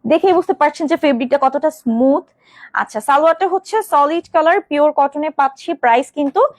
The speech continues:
এক হাজার পঞ্চাশ টাকা, প্রাইস হচ্ছে এক হাজার পঞ্চাশ টাকা। যাদের ভালো লাগবে, take a screenshot। প্রাইস হচ্ছে এক হাজার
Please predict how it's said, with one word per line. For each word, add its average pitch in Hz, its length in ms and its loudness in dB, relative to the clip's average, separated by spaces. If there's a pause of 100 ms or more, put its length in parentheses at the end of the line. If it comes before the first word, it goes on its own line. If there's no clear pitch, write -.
(220)
এক 277 240 -2
হাজার 349 320 0 (140)
পঞ্চাশ 330 520 0
টাকা, - 380 -6
প্রাইস 285 340 -2
হচ্ছে 359 240 -10
এক 285 360 0
হাজার 349 300 0
পঞ্চাশ 269 280 -2
টাকা। - 160 -6
যাদের 247 240 0
ভালো 262 240 -2
লাগবে, 302 280 -2 (500)
take 320 200 -2
a - 60 -16
screenshot। 269 440 -2 (100)
প্রাইস 277 340 0
হচ্ছে - 320 -4 (460)
এক 294 260 -2
হাজার 381 200 0